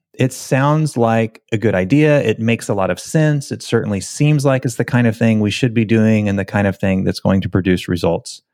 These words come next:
Got so much to say about this. On one level,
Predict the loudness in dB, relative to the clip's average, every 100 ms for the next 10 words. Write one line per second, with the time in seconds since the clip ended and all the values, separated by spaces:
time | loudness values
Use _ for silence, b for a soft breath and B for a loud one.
0 | _ -4 -4 -2 -2 0 0 -2 0 0
1 | -2 -4 -8 -12 -20 _ -2 2 2 4
2 | 4 4 4 4 2 -2